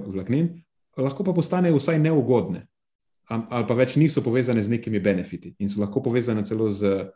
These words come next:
ne vem, raznimi prebavnimi težavami in tako. Tako da res ni tekmovanje v tem, kdo bo pojedel več, ne vem, vlaknin pa nekih vitaminov in mineralov. Ampak pač rabiš zadost in potem je lahko v drugem koraku dejansko bolj ugodno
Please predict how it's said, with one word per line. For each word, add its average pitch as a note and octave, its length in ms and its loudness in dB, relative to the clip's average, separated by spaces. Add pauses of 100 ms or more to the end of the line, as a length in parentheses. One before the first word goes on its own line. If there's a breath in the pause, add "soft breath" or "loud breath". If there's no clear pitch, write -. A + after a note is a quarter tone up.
(960 soft breath)
ne G2 120 -4
vem, F#2+ 100 -2
raznimi G#2+ 320 2
prebavnimi G#2+ 480 2
težavami F2+ 540 -8
in F2 60 -8
tako. F#2+ 280 -6 (560)
Tako A#2+ 160 -2
da A#2 120 4
res E3+ 300 2
ni A2+ 380 0
tekmovanje G#2+ 580 2 (320)
v A2 140 -10
tem, G#2 160 4
kdo G#2+ 120 4
bo G2+ 120 4
pojedel G2 320 2
več, F#2+ 260 -2
ne F#2 80 -6
vem, F#2 160 -4
vlaknin F#2 500 -2
pa E2+ 120 -10
nekih F2 320 -10
vitaminov F2 400 -6
in F2 80 -4
mineralov. E2+ 460 -8 (840)
Ampak G2+ 220 -6
pač - 100 -4
rabiš C#3+ 380 4
zadost D3+ 340 2
in B2+ 80 -2
potem D#3+ 320 0
je D#3 160 2
lahko E3+ 540 0 (100)
v G#2+ 140 -4
drugem D#3+ 280 2
koraku D#3 380 0
dejansko C3+ 380 0
bolj D3 340 4
ugodno G2+ 640 2